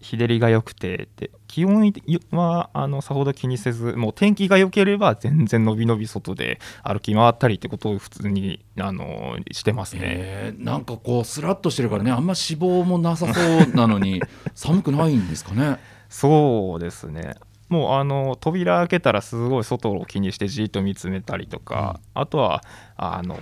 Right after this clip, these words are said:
Speaker 1: うちのメスでちょこちょこ見られるんですけど、普通に雪食べたりとかもするので、
Speaker 2: ええ。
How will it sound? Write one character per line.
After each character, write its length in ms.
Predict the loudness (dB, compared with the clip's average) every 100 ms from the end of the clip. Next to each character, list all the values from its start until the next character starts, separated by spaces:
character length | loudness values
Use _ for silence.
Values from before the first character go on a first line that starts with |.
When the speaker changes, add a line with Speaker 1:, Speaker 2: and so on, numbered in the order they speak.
| -8
Speaker 1:
う 80 | -8
ち 280 | -6 -4 -2
の 160 | 0
メ 160 | 0 0
ス 420 | -4 -6 -6 -4
で 260 | 0 0 0
ち 100 | -4
ょ 40 |
こ 120 | -6
ち 80 | -6
ょ 80 | -6
こ 100 | -4
見 140 | -4
ら 80 | -4
れ 60 | -6
る 60 | -8
ん 20 |
で 60 |
す 60 | -10
け 60 | -10
ど、 80 |
普 140 | -12 -4
通 120 | 0
に 120 | 2
雪 180 | 0 -2
食 180 | -2 0
べ 80 | 0
た 120 | -2
り 120 | -4
と 80 | -10
か 120 | -8
も 100 | 0
す 80 | 2
る 420 | 2 0 -6 -8
の 140 | -8
で、 80 | -8
Speaker 2:
え 320 | -6 -6 -8 -12
え。 200 | -20